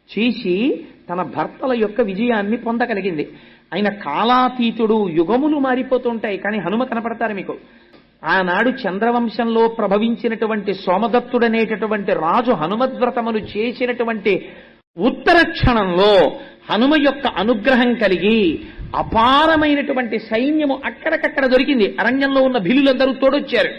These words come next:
తన రాజ్యాన్ని తాను పొందాడు. ఇలా వ్రతం చేశాడు, సాయంకాలానికి మూర్ధాభిషిక్తుడైపోయాడు. ఆనాటి నుంచి చంద్రవంశ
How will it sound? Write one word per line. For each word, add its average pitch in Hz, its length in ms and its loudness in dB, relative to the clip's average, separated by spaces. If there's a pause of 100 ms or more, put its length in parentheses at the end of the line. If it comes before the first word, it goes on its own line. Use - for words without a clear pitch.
(680)
తన 233 140 2
రాజ్యాన్ని 233 600 2
తాను 294 220 2
పొందాడు. 285 400 2 (440)
ఇలా 226 180 2
వ్రతం 202 420 0
చేశాడు, 262 340 2
సాయంకాలానికి 247 760 0
మూర్ధాభిషిక్తుడైపోయాడు. 220 1160 0 (540)
ఆనాటి 208 580 0
నుంచి 254 460 2
చంద్రవంశ 240 840 0